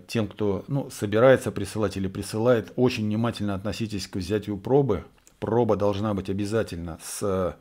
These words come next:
полностью прогретого мотора, который поработал хотя бы полчаса. Очень важно, я столкнулся на, на эстеровых маслах, что эстеры расслаиваются.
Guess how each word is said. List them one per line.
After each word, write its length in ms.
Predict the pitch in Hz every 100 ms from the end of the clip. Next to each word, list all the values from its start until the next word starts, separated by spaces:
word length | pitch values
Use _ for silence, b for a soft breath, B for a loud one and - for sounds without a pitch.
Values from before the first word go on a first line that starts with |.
| B B B B B B - _ _ _ _ _ -
полностью 500 | 127 127 110 104 95
прогретого 760 | 98 101 104 104 101 98 85 87 -
мотора, 640 | 101 - 135 139 110 123 b b b b
который 420 | - 95 120 107
поработал 600 | 101 104 107 107 120 101
хотя 300 | 92 98 113
бы 140 | 104 95
полчаса. 720 | 113 113 98 - - 123 123 - B B B B B
Очень 400 | 117 127 127 110
важно, 300 | 107 113 98
я 160 | 98 107
столкнулся 520 | - 107 120 117 -
на, 80 | 101
на 300 | 104 - 107
эстеровых 460 | 95 120 113 107 104
маслах, 500 | 107 95 120 127 127
что 540 | - 104 104 101 92 - -
эстеры 440 | 92 - 120 113
расслаиваются. 1120 | 98 101 - 113 113 101 85 82 73 - 73